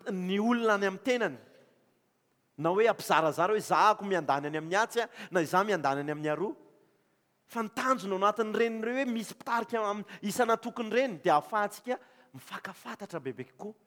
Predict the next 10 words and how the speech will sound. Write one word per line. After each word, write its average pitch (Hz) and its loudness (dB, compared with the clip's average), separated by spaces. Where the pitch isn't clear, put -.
Misy 180 -6
fifampizarana 190 -4
bebe 143 -6
kokoa. 247 -10
Io 214 -6
na 208 0
fifampizarana 156 0
ara-tsakafo 220 0
io 208 0
a. 185 0